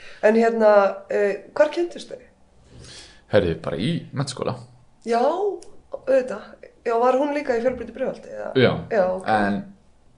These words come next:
Speaker 2: það leið alveg langur tími þangað til að við byrjum samt saman, þannig að
Speaker 1: Ok, ég skil.
Speaker 2: Mhm.
Speaker 1: Og hérna, em, ég, sko, spurði náttúrulega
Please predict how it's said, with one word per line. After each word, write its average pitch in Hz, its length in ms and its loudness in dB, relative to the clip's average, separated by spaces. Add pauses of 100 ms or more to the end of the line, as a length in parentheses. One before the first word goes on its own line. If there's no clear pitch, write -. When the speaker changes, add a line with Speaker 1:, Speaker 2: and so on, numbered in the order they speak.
(340)
Speaker 2:
það 87 280 -4
leið 90 160 -4
alveg 95 160 -4
langur 101 200 -6
tími 107 200 -8
þangað 120 200 -6
til 110 100 -8
að - 20 -8
við 98 100 -6 (260)
byrjum 104 280 0
samt 131 180 -10
saman, 151 220 -10
þannig - 300 -14
að 117 80 -14
Speaker 1:
Ok, - 160 -18 (1000)
ég 294 160 -18
skil. - 300 -20 (240)
Speaker 2:
Mhm. 92 320 -10 (760)
Speaker 1:
Og 220 300 2
hérna, 214 800 4
em, 214 580 -2 (1700)
ég, 208 320 2 (100)
sko, - 240 -4
spurði 202 920 2
náttúrulega 190 560 -4